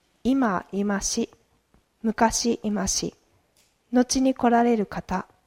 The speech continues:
万物の支配者がこう言われる。私はアルファであり、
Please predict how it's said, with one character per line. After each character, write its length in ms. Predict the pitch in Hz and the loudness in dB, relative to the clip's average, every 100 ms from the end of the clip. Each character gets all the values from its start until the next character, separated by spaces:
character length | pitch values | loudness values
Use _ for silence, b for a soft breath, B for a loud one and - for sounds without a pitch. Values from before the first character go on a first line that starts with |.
| _ _ _ _ 220 | _ _ _ _ 2
万 240 | 233 247 | 4 6
物 240 | 226 - 208 | 2 0 0
の 140 | 233 | 0
支 160 | 226 226 | 0 0
配 240 | 233 233 | 0 0
者 180 | - 226 | 0 -2
が 160 | 269 269 | -2 -4
こ 280 | - 220 | -2 0
う 20 | 202 | 2
言 140 | 202 | 2
わ 100 | 196 | 0
れ 120 | 196 | -2
る。 180 | 185 185 _ _ _ _ _ _ _ _ _ | -4 -6 _ _ _ _ _ _ _ _ _
私 420 | 226 - 220 - 226 | -2 0 0 2 2
は 200 | 233 - _ - | 2 0 _ -2
ア 120 | 240 | 0
ル 100 | 240 | 0
フ 80 | - | -2
ァ 100 | 208 | -4
で 160 | 190 | -2
あ 100 | 202 | -2
り、 240 | 214 208 | -2 -2